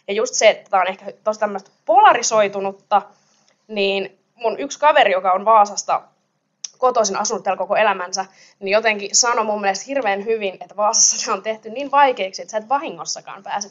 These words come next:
täällä oppimaan ruotsia. Et kun miettii myös opiskelijoita, niin meillähän on, meillä on, korkeakoulut on ruotsinkielisille ja suomenkielisille. Ja mun mielestä, mun kokemus on se, että meillä on tosi vähän yhteistyötä.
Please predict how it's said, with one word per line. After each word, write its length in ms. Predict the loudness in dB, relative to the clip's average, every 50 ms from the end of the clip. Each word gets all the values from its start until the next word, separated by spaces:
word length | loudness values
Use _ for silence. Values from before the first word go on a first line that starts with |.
| _
täällä 200 | -4 -4 -2 -2
oppimaan 500 | -4 -6 -8 -12 -18 -16 -16 -16 -20 -20 _ _ _ _ _ _ _ _ _
ruotsia. 500 | -2 0 0 0 -2 -2 -2 0 0 -2 -2 -6 _ -20 -14 _ -8
Et 140 | -8 -6
kun 80 | -6 -4
miettii 300 | -2 -2 -2 -2 -4 -4
myös 180 | -2 -2 -2 0
opiskelijoita, 840 | -2 -2 -2 -2 -6 -6 -4 -4 -4 -4 -2 -4 -4 -4 -6 -8 -10 -10
niin 140 | -14 -10 -6
meillähän 380 | -2 -2 -2 -2 -4 -6 -8 -10
on, 100 | -12 -16 _ _ _ _ _ -20 -20 -20 _ _
meillä 260 | -2 0 2 2 2
on, 140 | 2 0 -2 -10 _ _ _ _ _ _ _ -20 -20 -20 _ _ _ _
korkeakoulut 720 | 4 4 4 4 4 2 2 2 4 2 0 0 0 -2
on 120 | -4 -4 -2
ruotsinkielisille 880 | -2 0 2 2 0 0 0 -2 0 0 0 0 -2 -2 -2 -4 -8 -8 -10 _ _ _ -12
ja 80 | -10 -6
suomenkielisille. 840 | -2 -2 -2 0 -2 -4 -6 -8 -10 -10 -10 -12 -10 -8 -8 -8 -8
Ja 60 | -8
mun 300 | -8 -4 -4 -4 -4 -4
mielestä, 500 | -4 -4 -4 -4 -4 -6 -8 -10 -12 -12
mun 220 | -10 -8 -8 -8 -6
kokemus 440 | -6 -6 -6 -6 -10 -12 -14 -16 -16
on 100 | -14 -10
se, 80 | -10
että 120 | -10 -8 -6
meillä 180 | -6 -6 -6
on 80 | -8 -6
tosi 280 | -8 -8 -8 -10 -14
vähän 240 | -18 -20 -20 -20 -20
yhteistyötä. 680 | -20 -20 -20 _ -16 -16 -16 -16 -16 -18 -18 -20 -20